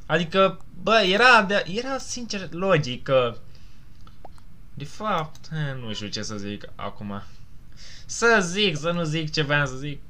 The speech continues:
pana mea. Era cam logic că n-o să mă găsească dacă o să fac kill-ul acolo, știi? Și, na, de-aia am, uh,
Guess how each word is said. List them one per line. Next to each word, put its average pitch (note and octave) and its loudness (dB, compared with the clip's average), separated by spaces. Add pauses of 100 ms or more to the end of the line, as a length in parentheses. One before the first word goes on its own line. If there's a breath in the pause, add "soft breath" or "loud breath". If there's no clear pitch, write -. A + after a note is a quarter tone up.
(100)
pana C#3+ -4
mea. A2+ -6 (520 soft breath)
Era B3 4
cam B3+ 6 (120)
logic A3+ 4
că E3+ 2
n-o D#3+ 4
să D3+ 2
mă D3 4
găsească C#3 2
dacă C#3 2
o C3 2
să C3 -6
fac C3 0
kill-ul B2 -2
acolo, G#2+ -2
știi? C#3+ -4
Și, C3 -6 (220)
na, C3+ -2
de-aia C3 2
am, B2+ -4
uh, B2 -6